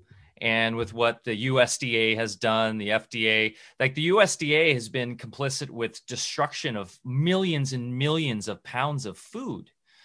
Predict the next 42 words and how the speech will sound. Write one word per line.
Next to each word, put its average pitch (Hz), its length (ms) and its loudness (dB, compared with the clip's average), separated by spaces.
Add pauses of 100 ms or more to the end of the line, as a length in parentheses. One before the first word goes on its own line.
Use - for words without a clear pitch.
(300)
uh, 104 200 2
because 123 720 2 (100)
of 117 320 2 (280)
monoculture 131 1080 0 (340)
and 113 440 2 (140)
where 117 640 0
the, 110 180 -4
where 113 220 0
the 98 100 -8
market 143 460 0
goes, 117 400 -2
where, 110 180 -2
like, 107 320 0
they'll 110 160 0
have, 110 420 0
they'll 117 140 0
produce 139 340 0
too 160 160 -2
many 139 180 0
cranberries, 131 600 0
for 95 160 -10
instance. 90 340 -12
I 104 40 -12
think 104 160 -12
two - 100 -12
thousand 107 300 0
eighteen, 110 280 -10
they 104 100 -8
produced 104 360 -12
too 117 80 -12
many 107 120 -8
cranberries, 110 680 -8
uh, 90 180 -6
that 90 100 -12
drove 110 220 -8
the 101 60 -12
price 113 360 -2
down, 117 340 0 (280)
where 104 100 -6
it 92 40 -6
was 95 140 -6
actually, 101 540 -6